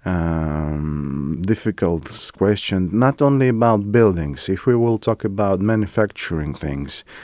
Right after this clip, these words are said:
this is also a thing which, which is a really important thing for the economy, for the reestablishing and making really strong economy.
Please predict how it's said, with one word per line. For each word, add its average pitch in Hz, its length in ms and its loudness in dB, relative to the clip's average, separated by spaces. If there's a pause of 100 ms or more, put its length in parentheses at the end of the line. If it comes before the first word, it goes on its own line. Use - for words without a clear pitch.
(180)
this 98 220 0
is 98 200 2
also 98 420 2
a 76 40 -4
thing 92 240 -2
which, - 380 -4 (300)
which 95 200 0
is 90 180 0
a 101 160 2
really 101 360 4
important 95 520 2
thing 92 180 -2
for 92 200 -2
the 85 220 -2
economy, 80 680 -2 (260)
for 82 320 -2
the 78 380 -2
reestablishing 85 1000 -2
and 76 120 -2
making 82 380 -2
really 92 220 0
strong 104 460 0
economy. 71 640 -6